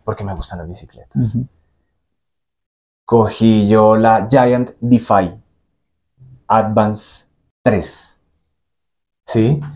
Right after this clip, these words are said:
Speaker 1: Eh, uy, ese video me quedó tremendo, weón, me quedó tremendo. Y yo, "Uy, qué chimba.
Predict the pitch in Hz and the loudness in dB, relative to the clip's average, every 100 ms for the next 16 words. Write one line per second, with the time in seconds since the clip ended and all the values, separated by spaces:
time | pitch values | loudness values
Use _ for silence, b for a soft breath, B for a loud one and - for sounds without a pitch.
0 | B B B _ - 135 131 127 123 120 | B B B _ -6 0 4 6 8 8
1 | 117 113 113 110 113 - _ _ _ _ | 8 8 8 6 4 0 _ _ _ _
2 | _ _ - 151 139 117 110 107 90 87 | _ _ 0 2 4 2 0 0 -2 -6
3 | - 110 107 131 147 147 151 156 151 151 | -10 -10 -8 -8 -4 -2 0 2 2 2
4 | 147 147 139 - - - 135 135 - 135 | 2 2 0 -6 -16 -18 -12 -12 -6 -4
5 | 127 127 127 135 127 127 123 113 123 127 | -2 0 2 2 4 4 4 2 0 0
6 | 90 - - - 95 90 80 | 0 -8 -16 -14 -12 -14 -16